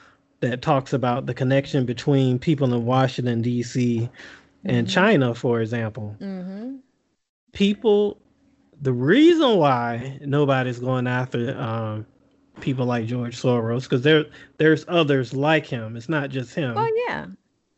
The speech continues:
Speaker 1: But he's, you know, he's the poster child for what's wrong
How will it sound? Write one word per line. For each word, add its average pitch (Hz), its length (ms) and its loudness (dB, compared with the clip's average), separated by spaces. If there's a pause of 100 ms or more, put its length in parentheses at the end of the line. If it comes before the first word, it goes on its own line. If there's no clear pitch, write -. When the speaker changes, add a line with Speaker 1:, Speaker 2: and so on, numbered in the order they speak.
(500)
Speaker 1:
But 143 340 4
he's, 185 500 0 (400)
you 165 200 4
know, 131 200 4
he's 160 260 -2
the 147 80 0
poster 190 440 2
child 131 460 0
for 127 120 -2
what's 127 200 -6
wrong 139 520 0